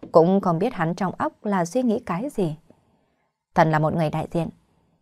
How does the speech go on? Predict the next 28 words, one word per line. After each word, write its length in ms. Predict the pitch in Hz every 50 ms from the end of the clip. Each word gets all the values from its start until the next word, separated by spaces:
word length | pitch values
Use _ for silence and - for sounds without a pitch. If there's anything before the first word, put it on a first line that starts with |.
| _ _ _ _ _ _
anh 320 | - 185 180 180 180 175
không 180 | 175 190 185 180
hẳn 220 | 175 185 170 156 156 - _ _ _ _ -
là 180 | 185 185 170
muốn 280 | 160 160 160 160 165 202
ngăn 180 | 220 202 190 190
cản 160 | 202 190 165
người 200 | 165 170 165 160
không 180 | - 196 196
liên 160 | 196 202 196 196
quan 200 | 196 190 185 190
tới 140 | - 180 196
gần 160 | - 214 175
hắn 200 | 165 165 175 202
sao? 240 | - - 226 220 220 - - _ _ _ _ _ _ _ _ _
Vì 120 | - 180 151
sao 180 | - 175 165
còn 200 | 170 170 156 151
muốn 120 | 151 160 160
giúp 140 | 247 254 247
hắn 220 | 196 170 170 190
tới 160 | - 175 175
tìm 220 | 185 - 262 196 165
người 160 | 170 170 160
xa 160 | 170 196 202
lạ 160 | 202 202 - -
là 140 | 190 175
tôi? 280 | 160 170 208 214 220